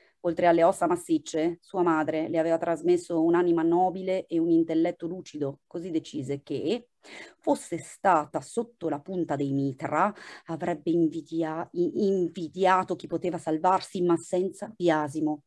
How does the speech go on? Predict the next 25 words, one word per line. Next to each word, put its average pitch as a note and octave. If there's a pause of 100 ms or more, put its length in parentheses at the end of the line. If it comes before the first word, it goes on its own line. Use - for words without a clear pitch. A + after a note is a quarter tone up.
(120)
perché G3+ (340)
non A3
c'era A#3
alcuna A#3+
utilità, G3 (480)
solo C4
un A3+
coraggio A3+
vano A3 (140)
a A3
farsi A3
ammazzare G#3
senza G#3
raggiungere F#3+
uno F3
scopo. E3 (520)
E G3+
se G#3
Dio B3+
le F#3
aveva F3+
lasciata F3
aperta F3+
quella D#3+
finestra, F3